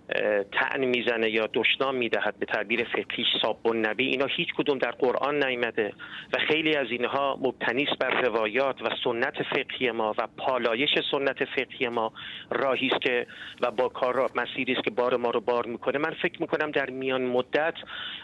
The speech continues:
اولاً این نتیجه می‌ده و ثانیاً من سلاح دیگری نمی‌شناسم، ابزار دیگری نمی‌شناسم. بدین معنا به رغم ناکامی‌های موجود که اشاره هم کردن،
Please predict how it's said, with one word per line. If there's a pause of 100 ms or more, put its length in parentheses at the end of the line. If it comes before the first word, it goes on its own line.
(120)
اولاً
این
نتیجه
می‌ده
و (160)
ثانیاً
من (120)
سلاح
دیگری
نمی‌شناسم،
ابزار
دیگری
نمی‌شناسم. (420)
بدین
معنا
به
رغم (800)
ناکامی‌های
موجود
که
اشاره
هم
کردن،